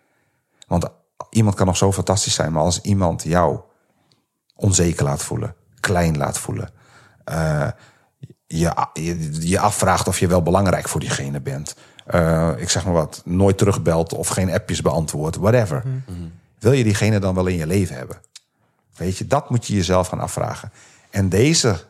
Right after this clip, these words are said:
Speaker 1: gast, man, jonge man, toen de tijd, gaf mij het gevoel en het vertrouwen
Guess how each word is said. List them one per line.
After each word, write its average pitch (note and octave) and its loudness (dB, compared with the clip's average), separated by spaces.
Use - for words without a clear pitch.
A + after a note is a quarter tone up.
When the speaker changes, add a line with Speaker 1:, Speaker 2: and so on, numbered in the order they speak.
Speaker 1:
gast, - -4
man, D#2+ -8
jonge E2+ -2
man, F#2 -2
toen A#2+ 2
de F#2 0
tijd, A2 0
gaf - -2
mij D3 4
het A#2+ 2
gevoel - -2
en F#2 0
het E2+ 0
vertrouwen C3+ 0